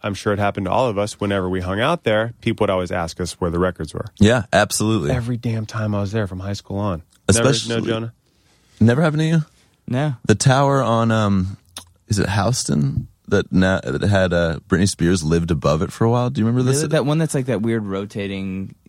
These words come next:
Speaker 3: space where
Speaker 1: Yes.
Speaker 3: it's, like, the Wired store
Speaker 1: Yes.
Speaker 3: or the E S P N, like, wing zone
Speaker 2: And
Speaker 3: or
Speaker 2: it,
Speaker 3: whatever.
Speaker 2: there was Tower, and then at the end of the block was Tower Video.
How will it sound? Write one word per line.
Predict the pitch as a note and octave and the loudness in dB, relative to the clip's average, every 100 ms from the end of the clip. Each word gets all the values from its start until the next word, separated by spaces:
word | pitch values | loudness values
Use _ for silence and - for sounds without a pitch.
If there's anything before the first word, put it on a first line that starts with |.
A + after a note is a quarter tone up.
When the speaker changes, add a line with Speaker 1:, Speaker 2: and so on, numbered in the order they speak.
| _ | _
Speaker 3:
space | - - - F#2 G2 - - | -12 -12 -4 -2 -2 -4 -2
where | B2 | 0
Speaker 1:
Yes. | C#3+ | 2
Speaker 3:
it's, | B2 | -2
like, | F#2 | -4
the | G2 | -6
Wired | F#2 F#2+ F#2 F#2 | -6 -6 -6 -8
store | - F2 E2 | -6 -4 0
Speaker 1:
Yes. | B2 | 0
Speaker 3:
or | F#2+ | 0
the | D#2+ F2+ | -4 -4
E | |
S | F#2 | -4
P | - F#2 | -2 -2
N, | F2+ F2 | 0 -2
like, | E2+ E2 | -2 -4
wing | F2 F#2+ F#2+ | -2 0 0
zone | F2+ F2 E2+ D#2+ D#2+ | 0 0 0 -2 0
Speaker 2:
And | E2+ | 2
Speaker 3:
or | G#2+ | 2
Speaker 2:
it, | |
Speaker 3:
whatever. | E2 E2 E2 | 0 -2 2
Speaker 2:
there | A2 | 4
was | A#2+ G#2+ | 4 0
Tower, | - A2+ A2+ A#2+ | 0 2 2 2
and | G2+ G#2 | 2 2
then | G2+ - | 2 0
at | F#2+ | 0
the | F2+ | 0
end | D#2+ G#2+ A2 | 2 4 4
of | F2+ | 2
the | |
block | E2 E2+ E2 | 2 2 2
was | - | -2
Tower | - E2+ D#2+ | 0 2 2
Video. | D2 D#2 D#2+ B1 G1+ - | 0 0 0 0 -2 -4